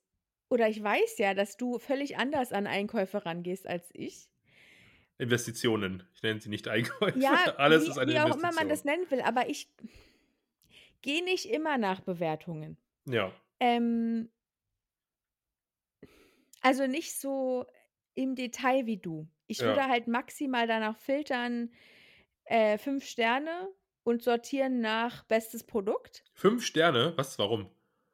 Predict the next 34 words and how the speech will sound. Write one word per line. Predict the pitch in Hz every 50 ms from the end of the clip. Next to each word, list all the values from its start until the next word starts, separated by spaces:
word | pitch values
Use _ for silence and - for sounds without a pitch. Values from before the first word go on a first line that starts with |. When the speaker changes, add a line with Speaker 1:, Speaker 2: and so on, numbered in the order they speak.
| _ _ _ _ _ _ _ _ _ _ _ _ _ _ _ -
Speaker 1:
Na, | 226 233 233 240
weil | 247 247 254
ich | 269 - -
dann | 262 254 254
davon | 262 262 262 294 254
ausgehe, | 190 196 254 - - - 269 262
dass | 247 254 254
es | 247 247 - -
ein | 254
gutes | 254 269 247 262 240
Produkt | - - 262 247 - 494 - -
ist, | 294 - -
wenn | 220 214 220
es | 214 -
fünf | - 233 220 -
Sterne | - - 208 196 202 202 196
bekommen | 196 196 - - 196 185 185 190
hat. | 180 180 180 - _ _ _ -
Speaker 2:
Und | - 123
dann | 127 127 127
guckst | - - - - -
du | 135
die | 127 127
Fünf-Sterne-Bewertung | 123 - 139 131 - 127 117 107 104 104 101 95 95 95 92
durch? | 92 87 90 92 - - _ _ _ _
Speaker 1:
Nein, | 220 220 233 254 294 381 415 320 233
ich | 190 220 - 247
Speaker 2:
Ach | 233 -
so. | 220 - 220
Speaker 1:
sortiere | 415 427 370 269 233 220
diese | 214 226 202 214 214
Produkte | 214 - - 220 190 196 190 190 - _ - 185
nach | 190 196 202 208 220 226 -
fünf, | - - - 220 220 - -